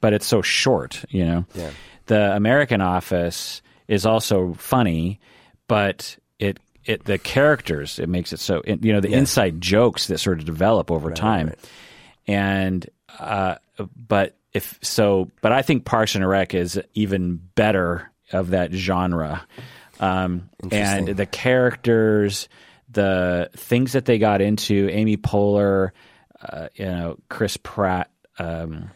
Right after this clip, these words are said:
Speaker 1: all the, all those
Speaker 2: Rashida,
Speaker 1: people.
Speaker 2: uh, Rashida?
Speaker 1: Rashida
Speaker 2: Yeah.
Speaker 1: Jones, uh, uh, what's his face? Who? Anyway, it, it's, I just thought it was a great show. Number two is Game of Thrones.
Speaker 2: Yeah.
Speaker 1: When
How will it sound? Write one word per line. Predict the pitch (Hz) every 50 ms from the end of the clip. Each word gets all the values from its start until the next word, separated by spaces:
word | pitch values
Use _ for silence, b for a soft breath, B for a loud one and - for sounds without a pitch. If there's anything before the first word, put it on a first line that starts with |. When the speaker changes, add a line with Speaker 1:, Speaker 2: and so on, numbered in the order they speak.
| B B B B B B
Speaker 1:
all | - 101 107 107
the, | 104 104
all | 98 95 - 110 107 104
those | 101 98 92
Speaker 2:
Rashida, | 113 - 95
Speaker 1:
people. | 87 - 87 85
Speaker 2:
uh, | 85 - 113
Rashida? | 107 104 101 98 - - - 127 117 127 127 131 127 131 -
Speaker 1:
Rashida | - 92 - - 104 92 90 -
Speaker 2:
Yeah. | 98 95
Speaker 1:
Jones, | - 110 110 107 110 107 107 104 101 104 - - - b b b b b b b b b b _ _ _ _ _
uh, | - 95 87 87 85 85 82 82 85 87 85 80 - - _ - - - -
uh, | - 85 82 82
what's | 82 85 87 90 95 95 -
his | - 90 -
face? | - - 92 85 82 - - - - -
Who? | - - 90 85 82 80 - _ _ _ - - - -
Anyway, | 87 101 95 87 82 82 85 85 B B B B
it, | - 127 127 127 - _ _ _ -
it's, | - 131 127 - - - - - _ _ _ _ _ _ -
I | 139 151
just | 143 143 - -
thought | 131 107 101
it | 98
was | 95 87
a | 87
great | 90 85 82
show. | 95 - B B B B B _ _ -
Number | - 127 127 131 127 131 135 131 127 123 117 117 98 - -
two | - - - - 156 143 131 131 127
is | 120 104
Game | - 113 113 113
of | 113
Thrones. | - - 104 98 95 101 120 143 - - - - _ -
Speaker 2:
Yeah. | 90 98 101 104 101 98 95 92 87 82 78 - - _ _ _ - B B B B B B B B B B B _ _ _ _ _ - -
Speaker 1:
When | 156 160 160 160 156 151 147 143 -